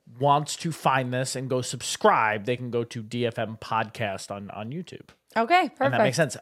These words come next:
Speaker 1: But here's my thought about this. You say questions, they can just put them in the comments of the YouTube video.
Speaker 2: Oh, they can?
Speaker 1: Yes.
Speaker 2: Oh, so I don't have to put a separate thing out for
Speaker 1: No.
Speaker 2: them to message.
Speaker 1: They could totally throw some comment
Speaker 2: All right, that's
Speaker 1: questions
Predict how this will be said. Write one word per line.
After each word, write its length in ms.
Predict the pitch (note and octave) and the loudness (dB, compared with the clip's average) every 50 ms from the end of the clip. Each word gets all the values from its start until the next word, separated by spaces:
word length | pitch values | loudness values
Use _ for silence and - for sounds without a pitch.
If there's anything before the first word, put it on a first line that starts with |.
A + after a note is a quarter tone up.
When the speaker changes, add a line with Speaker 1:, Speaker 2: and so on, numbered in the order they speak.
| - | -4
Speaker 1:
But 140 | B2+ D3 C3 - | -2 -2 -2 0
here's 240 | C3+ C#3 C3 A#2 | -2 -4 -4 -4
my 100 | C3 A#2+ | -4 -6
thought 200 | A2 - E3 F3+ | -4 -4 -4 -2
about 180 | E3 B2+ G#2 E2+ | -2 -4 -4 -6
this. 180 | - - - - | -8 -10 -10 -10
You 280 | E2 G#2+ A#2 B2+ C#3+ | -10 -8 -6 -4 -4
say 240 | C3 - B2 G#2 G2+ | -2 -2 -2 -4 -4
questions, 600 | - - F3 G3 - - - A2+ G2 G2 F#2+ - - - _ _ _ _ | -4 -4 -4 -4 -4 -6 -6 -6 -6 -8 -10 -14 -16 -20 _ _ _ _
they 240 | A#2 A#2 B2+ B2+ B2 | -4 0 0 0 0
can 100 | B2 B2 | 0 -2
just 220 | A#2+ A#2+ - - | -4 -4 -6 -8
put 220 | - - C3+ B2+ - | -6 -4 -4 -2 -2
them 120 | B2+ B2 | -4 -4
in 200 | - - C3 B2 | -4 -6 -6 -4
the 80 | A#2+ A#2 | -4 -6
comments 720 | - - - D#3 D#3 C#3+ A#2 G#2 G2 G2 G2+ - - - - - _ _ - | -6 -4 0 0 0 0 0 -2 -4 -4 -6 -6 -8 -8 -10 -12 _ _ 0
of 340 | B2+ A#2+ A#2+ A2+ G2+ G#2+ A2 | 0 0 0 -2 -4 -6 -8
the 100 | A2 G#2 | -8 -6
YouTube 360 | G#2 B2 C3 B2 - A2 F2+ | -4 -6 -6 -6 -6 -10 -8
video. 360 | D#2 F2+ E2+ D#2+ D2+ - - - | -6 -8 -8 -6 -8 -6 -2 2
Speaker 2:
Oh, 160 | A#3+ B3+ B3 | 2 4 4
they 160 | A3 G#3 G3 | 4 2 0
can? 440 | F3+ - - F3+ F3+ G#3 B3 E4 F4 - | 0 -2 -2 0 0 0 0 -2 -2 0
Speaker 1:
Yes. 560 | - C#3 B2 F#2 - - - - - - - - | 4 4 4 4 4 -2 -6 -6 -6 -6 0 4
Speaker 2:
Oh, 240 | A3 A3+ A3 G#3 F#3+ | 6 6 6 4 2
so 160 | - - A3 | 2 4 4
I 100 | G#3 G3+ | 4 6
don't 160 | G#3+ A3 G#3+ | 4 2 2
have 140 | A3 G#3+ G3+ | 0 0 0
to 100 | - G3+ | -2 0
put 160 | F3+ G#3+ F#3+ | 0 0 0
a 40 | F#3+ | 0
separate 360 | - - F#3+ F3+ - F#3+ F#3+ | 0 0 0 0 0 -2 -2
thing 240 | - F#3+ F#3+ F#3+ F#3+ | -2 -2 -2 0 0
out 200 | F#3 F#3 F3+ - | -2 -2 -2 -2
for 120 | - C#3 C#3 | 0 2 4
Speaker 1:
No. 240 | C#3+ B2+ G#2 F2 - | 4 4 4 2 0
Speaker 2:
them 260 | G#3 F#3+ F3+ F3 F3 | 2 2 2 2 0
to 40 | F3 F#3+ | -2 -2
message. 300 | G#3 G3+ F3+ - - B2 | -2 -2 -4 -4 -4 -2
Speaker 1:
They 140 | C3 C3+ | -2 0
could 160 | B2 B2+ A#2 - | 0 -2 -4 -2
totally 340 | - C3+ C3+ C3 C3 B2+ | 0 0 2 2 2 0
throw 220 | A#2+ - C3 B2+ B2 | -2 -2 -2 -4 -4
some 180 | - B2+ B2 | -4 -6 -8
comment 340 | A2 - A#2 A2+ A2+ A2+ - | -6 -4 -4 -4 0 2 4
Speaker 2:
All 60 | C#4+ | 6
right, 400 | D#4+ F#4 F#4 F4+ D#4 C#4 C#4 - | 6 8 8 8 6 6 4 4
that's 260 | - A#3 B3+ C4 A3+ G3+ | 4 4 4 4 2 2
Speaker 1:
questions 280 | - F#4 F4 B3 F#3 | 4 4 4 4 2